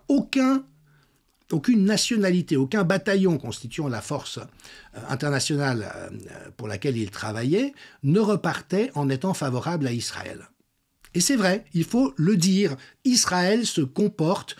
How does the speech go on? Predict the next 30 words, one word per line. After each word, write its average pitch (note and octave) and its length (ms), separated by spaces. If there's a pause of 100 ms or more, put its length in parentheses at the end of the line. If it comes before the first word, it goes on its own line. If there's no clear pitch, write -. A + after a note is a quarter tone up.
(160)
de C#3 160
manière D3+ 460 (120)
odieuse, C3+ 600 (480)
d'une D#3 120
manière F3 440
qui D#3+ 280
ne E3+ 320
devrait F#3 440
pas F3+ 280
exister D3+ 800
sur D#3 240
la B2 140
scène C3+ 420 (120)
internationale. A#2+ 800 (280)
Et D3+ 60
donc D#3 140
une G3+ 120
réalité F#3 540
résumée D#3+ 540
dans C3+ 100
cette A2 240
formule, A#3+ 520
nous G3 220
sommes A3 420
arrivés F3+ 380
au D3 140
Liban F3 500
en C3+ 120
étant B2+ 260
pro-israéliens D3 1040